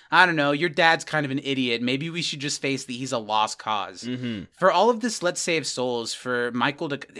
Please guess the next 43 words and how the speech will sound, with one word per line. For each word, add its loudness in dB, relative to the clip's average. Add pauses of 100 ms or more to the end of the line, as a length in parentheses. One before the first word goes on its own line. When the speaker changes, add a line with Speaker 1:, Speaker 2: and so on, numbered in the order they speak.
(140)
Speaker 1:
there's -4
just -4
no 4
emotional -4
connection -6
to -10
this -8
being -4
Jason's -6
father. -6 (300)
He's -8
like, 0
"Yeah, 4
your 0
dad's 4
a -2
lost 4
cause." 0
It's -12
like, -6
"Yeah, 4
you're 0
right. 2 (240)
Let's 4
try 4
to -2
save -2
Pillboi -4
instead." -6
Speaker 2:
I, 10 (140)
they 6
do 0
kinda 4
just -2
give 0
up 0
on 0
Donkey -2
Doug -2
Speaker 1:
They -2
Speaker 2:
rather -2
Speaker 1:
do. -8
Speaker 2:
quickly. -12